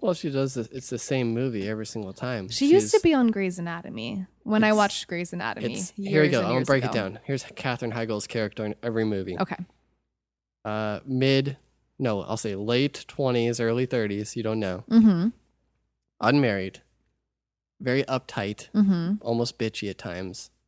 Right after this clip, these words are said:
Speaker 1: Then she meets a crazy counter person, man.
Speaker 2: Right.
Speaker 1: Wild person.
Speaker 2: Right.
Speaker 1: Who changes her to be more relaxed and loose. And they, they come together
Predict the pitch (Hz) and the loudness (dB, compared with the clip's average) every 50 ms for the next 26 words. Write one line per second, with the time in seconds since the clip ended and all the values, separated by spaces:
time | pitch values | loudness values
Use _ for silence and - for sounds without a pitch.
0 | _ _ _ _ _ _ _ _ _ _ _ _ _ _ - 120 131 135 139 143 | _ _ _ _ _ _ _ _ _ _ _ _ _ _ -4 0 2 4 4 4
1 | 131 - 135 127 127 127 123 - - - - - _ _ _ _ 113 - - - | 2 2 0 2 2 0 0 -2 -6 -12 -12 -16 _ _ _ _ -12 -12 -6 -4
2 | 113 113 127 135 127 135 131 127 127 - - - - 139 143 139 127 131 120 110 | 0 0 0 0 0 0 0 0 -2 -4 -6 -4 -2 0 0 0 0 -2 -4 -4
3 | - 123 110 107 104 - 117 117 113 113 113 - 110 113 110 107 101 98 104 110 | -4 -6 -8 -6 -6 -6 -6 -6 -6 -6 -6 -6 -4 -2 -2 -2 -2 -2 -4 -6
4 | - _ 196 185 180 196 233 - 123 127 127 139 147 - - 127 120 110 - - | -6 _ 0 2 4 6 6 6 6 4 4 2 0 0 -2 0 0 -2 -4 -4
5 | 117 110 113 170 165 156 165 190 233 - - - _ _ _ _ _ _ _ _ | -4 -4 -2 -2 -2 0 2 2 2 0 -2 -10 _ _ _ _ _ _ _ _
6 | _ _ _ _ _ _ _ _ - 151 139 127 120 117 113 - - - 143 147 | _ _ _ _ _ _ _ _ 0 2 2 2 2 0 -2 -4 -2 0 2 2
7 | 151 143 127 113 - 131 123 117 117 - 120 113 123 120 123 120 123 123 123 127 | 2 2 0 -4 -4 -4 -2 -2 -2 -4 -6 -4 -2 -2 0 0 0 -2 -2 -2
8 | 127 131 120 110 107 110 117 - - - 127 113 110 110 110 113 117 117 - - | -2 -2 -2 -2 -4 -4 -6 -8 -10 -8 -6 -6 -4 -2 -2 -2 -2 -2 -4 -8
9 | - - _ _ _ _ _ _ _ _ - 107 107 104 104 101 - - _ - | -10 -12 _ _ _ _ _ _ _ _ -10 -8 -8 -6 -8 -8 -10 -14 _ -18
10 | - - 95 104 - - 135 127 123 117 117 110 110 113 110 107 110 113 | -14 -12 -12 -10 -8 -6 -4 -4 -4 -4 -4 -4 -4 -4 -6 -6 -8 -10